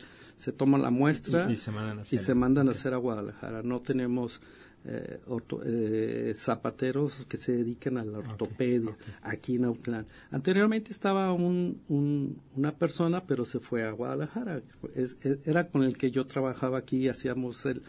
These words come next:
Speaker 1: el molde, se los mandábamos y él los traía, él los hacía aquí en Autlán. Se tuvo que ir a Guadalajara porque no había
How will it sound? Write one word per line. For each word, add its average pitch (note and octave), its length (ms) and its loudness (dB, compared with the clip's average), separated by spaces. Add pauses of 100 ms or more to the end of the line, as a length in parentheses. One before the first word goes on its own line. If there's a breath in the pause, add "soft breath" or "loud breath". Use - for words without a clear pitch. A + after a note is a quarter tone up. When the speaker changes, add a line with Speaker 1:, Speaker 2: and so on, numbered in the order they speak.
(500 loud breath)
Speaker 1:
el A#2+ 220 2
molde, E3 420 10
se C3+ 120 -2
los B2 160 -2
mandábamos C3+ 800 2
y A#2 240 -4
él A#2 140 0
los - 180 -10
traía, B2 540 -4
él B2 80 0
los A#2 180 -6
hacía A#2+ 260 -4
aquí A#2 180 -4
en A#2+ 100 0
Autlán. D#3 340 0 (220 loud breath)
Se - 160 -14
tuvo A#2+ 280 -6
que - 120 -4
ir B2 80 -2
a - 20 2
Guadalajara C#3 480 0
porque C3+ 280 0
no C#3 200 6
había E3+ 380 4